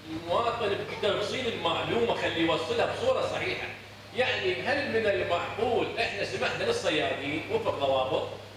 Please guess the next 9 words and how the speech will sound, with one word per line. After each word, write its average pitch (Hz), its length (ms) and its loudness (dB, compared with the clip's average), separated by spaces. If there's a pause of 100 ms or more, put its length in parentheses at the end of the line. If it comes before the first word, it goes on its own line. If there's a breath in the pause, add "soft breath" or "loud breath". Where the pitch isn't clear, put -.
(160)
ينزل 165 380 0
للشط 185 380 2
يسترزق؟ 302 560 2
ما 320 200 2
نمنع 269 160 2
هذا 165 360 0
رزقه، - 340 -2 (220)
يعني - 200 -8 (540)
عائد. 185 280 2